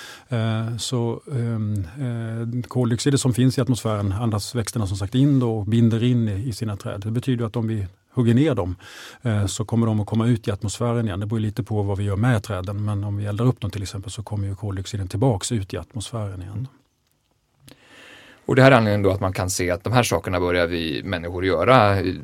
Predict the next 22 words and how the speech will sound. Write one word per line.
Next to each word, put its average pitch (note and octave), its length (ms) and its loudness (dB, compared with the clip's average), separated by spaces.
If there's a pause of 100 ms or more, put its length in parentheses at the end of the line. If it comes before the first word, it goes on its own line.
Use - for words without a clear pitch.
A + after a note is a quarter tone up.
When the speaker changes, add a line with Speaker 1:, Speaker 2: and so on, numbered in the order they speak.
Speaker 2:
sent E2+ 340 -4
sjuttonhundratal, - 460 -6
tidigt - 180 -8
artonhundratal, G#2+ 320 -6
industriella F#2 400 0
revolutionen F2 460 -4
ungefär. C#2 360 -6 (220)
Eh, E2+ 280 -6 (140)
kanske A2 260 -4
inte G2+ 180 -4
avskogning. G2+ 840 -4 (1080)
Speaker 1:
Eh, C3 340 8
den C#3+ 160 10
typen C#3 220 4
av C3 60 8
storskalig D#3 760 2
avskogning C3 420 4
som A#2+ 140 0
vi A#2+ 80 4
gör A#2 120 4
nu B2 420 6
är, A#2 280 2